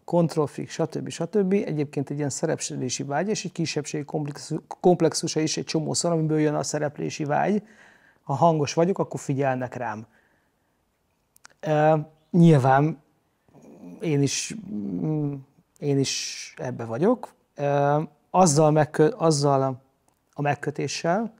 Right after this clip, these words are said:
hogy, ö, nagyon szerettem volna sokszor szerepelni, de nagyon nehéz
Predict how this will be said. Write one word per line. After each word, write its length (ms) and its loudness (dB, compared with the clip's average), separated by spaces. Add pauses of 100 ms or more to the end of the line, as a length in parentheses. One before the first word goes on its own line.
(800)
hogy, 280 4
ö, 320 2 (260)
nagyon 280 6
szerettem 720 -2
volna 460 0
sokszor 480 -6
szerepelni, 760 2 (920)
de 120 0
nagyon 300 6
nehéz 600 2